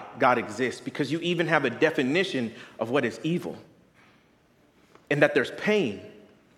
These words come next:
and that there's suffering, versus the God who says, "I ain't got nothing to do with those, but I will love you in the midst of those." That God is not the author of evil,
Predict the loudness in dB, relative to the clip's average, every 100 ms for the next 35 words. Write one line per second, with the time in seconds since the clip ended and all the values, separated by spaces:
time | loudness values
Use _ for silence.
0 | -20 -4 0 2 2 0 0 2 2 2
1 | -4 -4 -10 -20 -20 -20 -20 -12 6 6
2 | 8 4 0 -4 -12 0 0 6 10 10
3 | 8 6 2 6 6 2 -4 -10 -14 -18
4 | -16 4 8 8 8 8 8 4 4 0
5 | 4 4 4 2 -2 -2 -6 -10 -18 -20
6 | _ _ _ _ _ _ _ _ _ _
7 | _ 2 6 6 6 0 4 4 4 0
8 | -2 -2 0 0 2 0 0 -6 -4 -8
9 | -8 -16 -20 -20 _ _ _ _ _ _
10 | _ -10 2 4 10 10 10 8 6 8
11 | 6 8 8 8 4 4 4 2 -2 0
12 | -2 -6